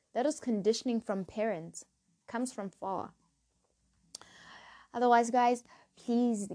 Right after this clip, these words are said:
give me your input on gender-based violence and what you guys really think we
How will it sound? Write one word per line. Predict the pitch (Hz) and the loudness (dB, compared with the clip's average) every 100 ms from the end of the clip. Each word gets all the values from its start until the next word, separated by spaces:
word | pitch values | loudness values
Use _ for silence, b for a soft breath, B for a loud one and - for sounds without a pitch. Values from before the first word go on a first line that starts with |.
| - | -2
give | 220 214 | -2 -2
me | 202 | -6
your | 190 180 - | -6 -6 -6
input | 202 208 220 214 - | -8 -8 -10 -12 -12
on | 180 180 175 | -12 -10 -8
gender-based | 190 208 196 185 180 - | -6 -6 -4 -6 -6 -6
violence | 220 240 262 - | -2 0 -2 -6
and | 311 311 | -8 -4
what | 330 - 233 | -4 -6 -6
you | 269 | -2
guys | 262 262 214 | 0 -2 -2
really | 214 220 | -2 -2
think | 202 202 196 | -6 -10 -10
we | 208 | -10